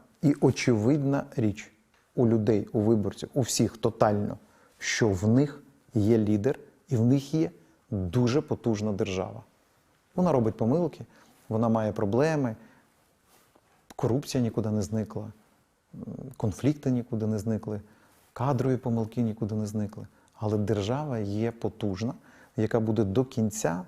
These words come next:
тримати удар. І люди в це вірять. І це ключове, що дозволить нам виграти цю війну.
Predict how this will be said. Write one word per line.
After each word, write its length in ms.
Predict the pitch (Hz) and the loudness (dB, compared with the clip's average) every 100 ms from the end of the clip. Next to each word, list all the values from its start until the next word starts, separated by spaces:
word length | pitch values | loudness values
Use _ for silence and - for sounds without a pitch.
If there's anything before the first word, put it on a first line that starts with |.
| - | -4
тримати 480 | 117 104 120 117 | -2 0 0 -2
удар. 400 | 104 101 95 - - _ _ - | -4 -2 -4 -6 -18 _ _ 0
І 80 | 120 | 2
люди 220 | 123 143 | 4 2
в 60 | |
це 180 | - 120 | 0 0
вірять. 380 | 104 117 98 - - _ _ _ _ - | 2 2 0 -8 -20 _ _ _ _ 2
І 120 | 147 | 4
це 380 | - - 165 127 | 4 4 4 4
ключове, 720 | - 104 104 - 101 131 107 - - | 2 0 0 -2 2 2 0 -6 -10
що 180 | - 117 | -2 0
дозволить 500 | 107 101 123 113 107 | 2 2 2 2 0
нам 140 | 107 | -2
виграти 400 | 107 92 104 101 | 0 -2 -2 -6
цю 160 | - 95 | -6 -6
війну. 280 | 95 98 | -6 -8